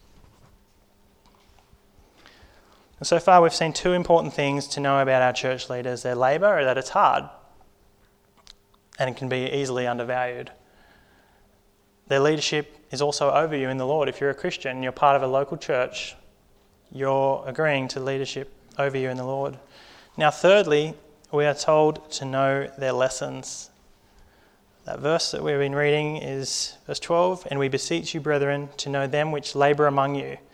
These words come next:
and are over you in the Lord, and admonish you." Now, some Christians,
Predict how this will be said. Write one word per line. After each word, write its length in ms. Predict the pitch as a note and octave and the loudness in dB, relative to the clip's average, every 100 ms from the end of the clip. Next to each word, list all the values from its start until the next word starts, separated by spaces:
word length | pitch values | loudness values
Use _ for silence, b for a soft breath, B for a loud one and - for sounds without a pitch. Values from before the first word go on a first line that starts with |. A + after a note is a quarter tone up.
| B B B B | B B B B
and 120 | C3 C3 | -4 0
are 100 | D3 | 2
over 220 | F3 E3+ | 2 2
you 140 | D3 | 2
in 100 | C3+ | 2
the 80 | B2+ | 0
Lord, 340 | B2+ C3 C3 | 2 2 0
and 200 | C3+ C3 | -2 -4
admonish 500 | B2+ B2 B2 B2 - | -4 -2 -2 -2 -6
you." 200 | B2+ C3 B2+ - - - _ _ _ _ _ - _ _ _ _ _ _ _ - - _ B B B B B B - | -8 -12 -12 -20 -20 -20 _ _ _ _ _ -20 _ _ _ _ _ _ _ -20 -20 _ B B B B B B -8
Now, 40 | |
some 220 | - G3 | -2 -2
Christians, 640 | A3 G3+ - F3+ E3+ D#3+ | -2 -6 -6 -8 -8 -10